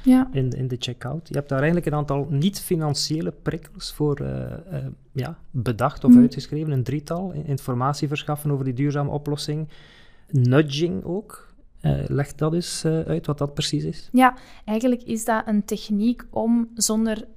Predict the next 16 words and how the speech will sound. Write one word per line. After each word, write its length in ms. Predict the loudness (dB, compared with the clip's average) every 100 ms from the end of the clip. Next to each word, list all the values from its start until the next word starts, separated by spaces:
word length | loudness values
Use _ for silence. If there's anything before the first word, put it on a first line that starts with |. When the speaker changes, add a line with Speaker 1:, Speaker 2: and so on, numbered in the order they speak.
| -12
Speaker 1:
de 340 | -8 -6 -6 -10 -6
keuzeopties 880 | 0 2 0 0 -4 -4 -6 -6 -4
aan 200 | -2 -2
te 100 | -4
passen, 600 | -8 -6 -4 -4 -4 -2
wel 260 | 2 2 2
een 100 | -2
beetje 320 | -2 -6 -8 -10 -18
de 120 | -14 -8
keuzearchitectuur 920 | -4 -2 -2 -4 -6 -12 0 6 6
<laughs> 20 |
wordt 160 | 6 0
dat 140 | -2
dan 160 | -6 -6
genoemd, 380 | -4 -4 -4
hè, 80 | -4